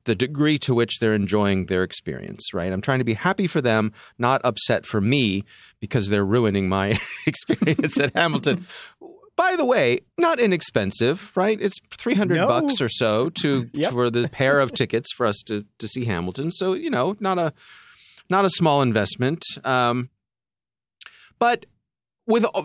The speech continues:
Speaker 1: despite all of that, I'm enjoying the show. I'm, I'm feeling good about the show, and the cast is amazing. So this is the traveling cast, the, the road show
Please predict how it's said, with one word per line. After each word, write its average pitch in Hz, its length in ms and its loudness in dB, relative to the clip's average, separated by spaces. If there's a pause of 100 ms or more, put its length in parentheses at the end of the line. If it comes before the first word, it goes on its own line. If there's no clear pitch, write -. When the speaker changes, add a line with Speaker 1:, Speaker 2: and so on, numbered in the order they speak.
(120)
Speaker 1:
despite 254 540 -2
all 180 260 4
of 120 140 -2
that, 76 220 -2
I'm 107 160 0
enjoying 151 380 2
the 175 60 0
show. 131 440 2
I'm, 107 260 0
I'm 110 200 0
feeling 143 380 -2
good 135 160 0
about 120 300 2
the 113 80 -6
show, 120 300 0
and 175 160 2
the 160 60 2
cast 185 400 0
is 143 100 0
amazing. 95 540 0
So - 160 -8
this 120 140 -2
is 113 80 -6
the 104 80 -6
traveling 131 640 2
cast, 107 560 -2
the, 95 180 0
the 104 160 -2
road 113 260 0
show 98 380 0